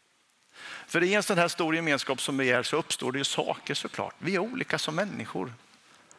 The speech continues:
Vi har olika sätt att uttrycka oss. Vi har olika erfarenheter. Vi reagerar med ryggraden på olika sätt. Och ibland säger vi för mycket.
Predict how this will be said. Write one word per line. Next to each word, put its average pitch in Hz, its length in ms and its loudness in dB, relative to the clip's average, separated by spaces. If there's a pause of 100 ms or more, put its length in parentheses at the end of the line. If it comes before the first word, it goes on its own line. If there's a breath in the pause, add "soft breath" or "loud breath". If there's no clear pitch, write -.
(220 loud breath)
Vi - 80 -6
har 87 60 2
olika 165 220 0
sätt - 140 -2
att 170 120 0
uttrycka 131 420 -4
oss. - 380 -2
Vi 202 120 -4
har 151 100 -2
olika 185 300 2
erfarenheter. 147 720 0
Vi 160 340 -2
reagerar 170 540 4
med 170 220 0
ryggraden 156 580 0
på 180 100 -2
olika 165 300 0
sätt. - 320 0
Och 151 60 2
ibland 151 240 0
säger 160 300 0
vi 160 140 0
för - 160 -2
mycket. 131 520 -2